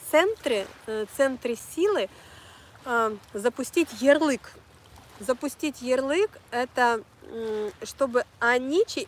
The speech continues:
им через свои деньги давали возможность тем, кто еще выше, э, чтобы они давали возможность через соцсети, через еще какие-то моменты, ну, ч-, больше всего сейчас через соцсети, через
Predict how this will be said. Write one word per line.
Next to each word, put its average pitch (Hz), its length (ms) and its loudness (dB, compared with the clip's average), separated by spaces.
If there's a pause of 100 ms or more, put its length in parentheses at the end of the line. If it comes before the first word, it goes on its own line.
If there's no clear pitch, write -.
(140)
им 285 280 -2
через 240 300 -6
свои 254 240 -6
деньги 302 380 -2
давали 233 480 2
возможность 220 680 -2
тем, 247 160 -2
кто - 180 -4
еще 196 400 0
выше, 320 420 2 (580)
э, 226 200 0
чтобы 254 280 -4
они 302 160 0
давали 277 600 0
возможность 254 760 -4 (540)
через 302 320 -6
соцсети, 247 840 -2
через 285 340 -8
еще 302 180 -8
какие-то 269 380 -6
моменты, 254 680 -2 (380)
ну, 330 100 -4
ч-, - 160 -14
больше 269 400 -2
всего 262 340 -4
сейчас - 320 -8
через 240 320 -10
соцсети, 311 500 -4
через 233 300 -8